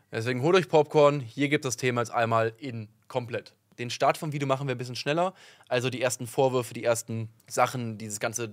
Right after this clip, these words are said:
Twitter-Ding von Unge, was er da gepostet hat. Wie schon gesagt, gehen wir ein bisschen schneller durch, weil es, glaub ich, schon viele mitbekommen haben.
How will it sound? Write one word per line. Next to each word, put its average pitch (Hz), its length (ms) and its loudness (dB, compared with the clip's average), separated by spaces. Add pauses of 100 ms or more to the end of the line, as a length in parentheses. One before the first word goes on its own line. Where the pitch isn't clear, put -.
Twitter-Ding 120 680 -2
von 117 160 -10
Unge, 127 180 -10
was 117 160 -4
er 120 60 -6
da 110 80 -6
gepostet 131 380 -4
hat. 127 140 -4 (120)
Wie 143 80 -6
schon 147 140 -4
gesagt, 147 260 2
gehen 131 140 -6
wir 127 60 -4
ein 127 40 -8
bisschen 123 160 -14
schneller 151 200 0
durch, 147 220 -4
weil 117 80 -4
es, 113 60 -10
glaub 117 120 -8
ich, 110 60 -14
schon 117 100 -14
viele 120 160 -10
mitbekommen 147 400 -8
haben. 139 220 2